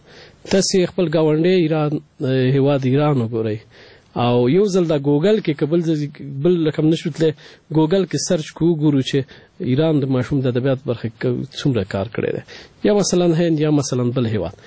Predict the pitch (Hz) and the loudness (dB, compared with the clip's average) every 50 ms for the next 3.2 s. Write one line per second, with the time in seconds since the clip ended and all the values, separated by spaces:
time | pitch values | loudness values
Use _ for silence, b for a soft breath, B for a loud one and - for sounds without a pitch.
0 | B B B B B B B - - - - 139 202 240 226 196 175 196 196 185 | B B B B B B B -10 -4 -4 0 0 0 -2 -2 0 0 0 2 2
1 | 180 175 170 - - 151 131 139 190 233 220 - - 175 160 143 139 - - 143 | 2 2 2 0 -2 -4 0 0 2 2 2 2 2 2 2 0 0 0 0 0
2 | 135 131 - 190 185 170 156 131 - - 170 156 139 139 120 113 117 123 127 143 | 0 0 0 2 2 2 2 0 0 -2 -2 0 2 2 2 0 0 0 0 0
3 | 123 113 110 - | 0 0 -4 -8